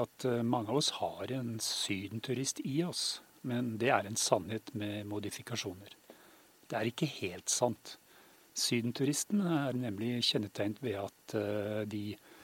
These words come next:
lengter hele året etter å dra til et sted som heter Syden, og som finner seg på den sørlige delen stort sett av, eh, jordkloden i forhold til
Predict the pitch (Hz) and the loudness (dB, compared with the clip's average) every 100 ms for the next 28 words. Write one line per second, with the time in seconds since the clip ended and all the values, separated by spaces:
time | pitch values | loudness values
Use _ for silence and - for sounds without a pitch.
0 | - 139 120 139 139 101 90 - 147 143 | -8 -2 4 6 6 4 -2 0 2 2
1 | - 151 123 98 113 - 107 107 147 - | 0 2 2 2 0 0 2 2 0 -2
2 | 117 - 110 113 110 110 95 98 - 120 | -10 -6 -2 0 0 0 2 0 -2 -4
3 | - - - 98 104 - 123 117 - 135 | -2 -2 0 0 0 0 2 2 2 2
4 | - 127 127 165 135 - - - - 135 | 4 4 4 2 -2 -4 -20 -20 -8 -2
5 | 135 123 113 107 - 123 104 - - - | -2 2 2 2 0 0 0 -4 -18 -20
6 | - - 156 156 147 143 - - 139 101 | -20 0 6 8 6 4 4 8 8 8
7 | 87 98 113 95 98 101 - 104 - 104 | 4 0 0 -2 -2 -2 -2 -2 0 -2
8 | - - - 117 107 101 104 104 101 110 | -4 -14 -4 -2 0 0 -2 -2 -2 2
9 | 113 - 139 196 202 147 - 117 101 - | 0 2 2 4 4 2 2 2 0 -4
10 | 120 | -4